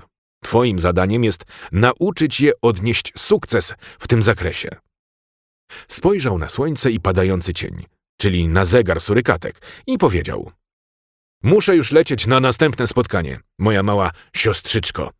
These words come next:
Jestem z ciebie dumny". Uściskał ją i oddalił się.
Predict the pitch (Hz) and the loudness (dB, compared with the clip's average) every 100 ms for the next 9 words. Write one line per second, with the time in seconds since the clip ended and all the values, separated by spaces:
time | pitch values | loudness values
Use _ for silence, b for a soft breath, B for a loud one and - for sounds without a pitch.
0 | _ - 117 - 104 - 123 107 92 104 | _ 0 0 2 -2 -2 0 2 2 0
1 | 95 78 - _ _ _ - 147 - 233 | 0 -4 -10 _ _ _ -4 -4 -2 -6
2 | - 180 160 147 135 - 226 113 87 - | -2 0 2 0 -4 -2 0 2 -2 -6
3 | 58 - - - | -10 -10 -10 -10